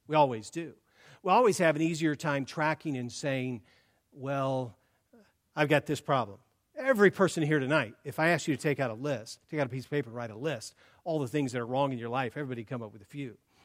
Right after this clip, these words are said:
But if I challenged us to do this, write ten things in your life right now that God has blessed you with. Go. We ought to think, "Ten? Only ten?" You ought to be able to, you ought to be able to nail that one. If you struggle,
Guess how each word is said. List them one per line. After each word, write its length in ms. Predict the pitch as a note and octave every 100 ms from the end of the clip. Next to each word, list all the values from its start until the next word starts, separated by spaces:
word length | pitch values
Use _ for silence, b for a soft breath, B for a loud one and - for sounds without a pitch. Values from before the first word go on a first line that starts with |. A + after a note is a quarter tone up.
| b
But 100 | F#3+
if 100 | D#3
I 100 | D#3+
challenged 600 | - B3+ E4 D4 E3 A#2
us 160 | C#3+ -
to 100 | C3+
do 220 | B2+ C3+
this, 320 | C3+ D#3+ - b b
write 260 | D3+ C#3+ -
ten 280 | - A3+ A#3+
things 340 | A3+ F#3 E3+
in 80 | D3+
your 120 | C#3+ C3
life 260 | A#2+ A#2 -
right 400 | B2 D#3 G3 D#3
now 220 | C#3 B2
that 140 | C3
God 200 | C3+ C#3
has 80 | A#2+
blessed 340 | A2 C3+ B2 -
you 80 |
with. 300 | A#2+ A#2 - _ _ _ _ _ _ _ _ _
Go. 240 | - C#3 G2 _ _ _ _ _ _ _ _ _ _ _ _ A3
We 280 | C3 C3+ C#3
ought 100 | D#3+
to 60 | G3
think, 240 | C3+ A#2+ - _
"Ten? 280 | - C3+ G3+ A3
Only 240 | C3+ D3+
ten?" 280 | B2 C#3 G3+ - _ _ _ _ _ _
You 140 | C3+ E3+
ought 80 |
to 60 | A3
be 100 | E3
able 240 | C#3+ C3+
to, 40 | C#3
you 180 | D3+ G3+
ought 120 | A3+
to 80 | D#3
be 160 | C#3+ D#3+
able 160 | C#3
to 80 | B2+
nail 340 | B2+ D3 G#3+ G3
that 220 | C#3 A#2
one. 300 | C3+ A#2 A2 _ _ -
If 200 | C4 -
you 120 | A3+
struggle, 560 | D3+ - D4 G3+ B2+